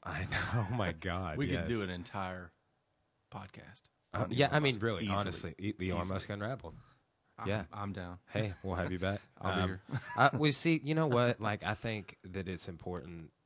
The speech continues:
Speaker 1: Like, I'm trying to collaborate with people that are passionate about shit.
Speaker 2: Yeah.
Speaker 1: You know?
Speaker 2: Yeah.
Speaker 1: And I was like, and what, and why I was like, I didn't be like, "Hey, let's do one on Tool or Pussifer
Speaker 2: Uh-huh.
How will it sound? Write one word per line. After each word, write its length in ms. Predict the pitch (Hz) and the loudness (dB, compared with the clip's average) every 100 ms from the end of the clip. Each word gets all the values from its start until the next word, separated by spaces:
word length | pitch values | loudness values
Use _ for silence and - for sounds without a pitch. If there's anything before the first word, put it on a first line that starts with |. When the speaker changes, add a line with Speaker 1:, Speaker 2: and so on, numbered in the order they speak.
| _ _ - _ - | _ _ -20 _ -6
Speaker 1:
Like, 120 | 95 | -4
I'm 160 | 82 135 | 0 -2
trying 300 | - 135 117 | 2 2 2
to 60 | |
collaborate 580 | 104 - 92 92 90 87 | -2 -2 0 0 0 -2
with 120 | 82 | -6
people 360 | - 90 82 90 | -8 -8 -6 -8
that 160 | 82 82 | -6 -8
are 80 | |
passionate 580 | 71 - 90 - - 76 | -6 -2 -2 -2 -10 -14
about 200 | 71 - - | -16 -18 -16
shit. 380 | - - - - - | -16 -16 -20 -20 -4
Speaker 2:
Yeah. 220 | 107 90 - | -2 -2 -8
Speaker 1:
You 140 | - 95 | -10 -6
know? 280 | 85 85 82 - - | -4 -4 -6 -12 -8
Speaker 2:
Yeah. 140 | 90 | -6
Speaker 1:
And 140 | 95 98 | -2 0
I 100 | 98 | 0
was 180 | 92 110 | 0 -2
like, 200 | 98 95 | -4 -2
and 180 | 113 110 | -2 4
what, 200 | 120 104 | 4 4
and 300 | 87 110 104 | -2 -4 4
why 200 | 104 104 | 6 6
I 40 | |
was 180 | 104 92 | 4 0
like, 240 | 101 90 - | -2 -2 -2
I 80 | 92 | -2
didn't 260 | 92 87 | -4 -6
be 120 | 92 95 | 0 2
like, 200 | 87 - | 2 2
"Hey, 140 | 101 | 4
let's 220 | 95 - | 4 2
do 120 | - 92 | -2 0
one 160 | 95 | 0
on 140 | 85 80 | -2 -4
Tool 520 | - 110 98 90 90 - - - | -2 0 0 -2 -6 -12 -14 -8
or 80 | |
Pussifer 720 | 87 - 98 - 90 90 90 85 | -2 0 0 0 -6 -4 -4 -2
Speaker 2:
Uh-huh. 240 | 110 95 | -2 -2